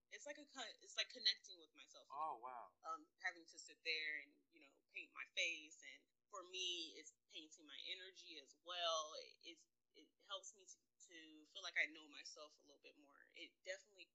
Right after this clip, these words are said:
Speaker 1: grounds me. So, um, I wanna have a solo show that is kind of based on that subject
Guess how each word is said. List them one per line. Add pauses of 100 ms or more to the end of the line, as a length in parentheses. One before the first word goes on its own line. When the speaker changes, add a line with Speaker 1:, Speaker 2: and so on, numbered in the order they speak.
Speaker 1:
grounds
me. (840)
So,
um, (380)
I
wanna
have
a (220)
solo
show
that
is
kind
of (140)
based
on
that
subject